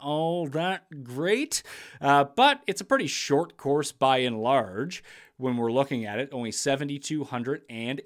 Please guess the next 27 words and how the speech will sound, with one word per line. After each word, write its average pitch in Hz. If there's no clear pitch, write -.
eighty-nine 123
yards. 110
Plays 240
as 247
a 233
par 170
seventy-one 156
with 135
bent 131
grass 123
greens. 104
Uh, 190
the 170
greens 214
have 151
been 151
soft 139
to 131
medium 139
soft 160
over 151
time. 165
Generally 123
speaking, 156
it's 127
very 113
calm 143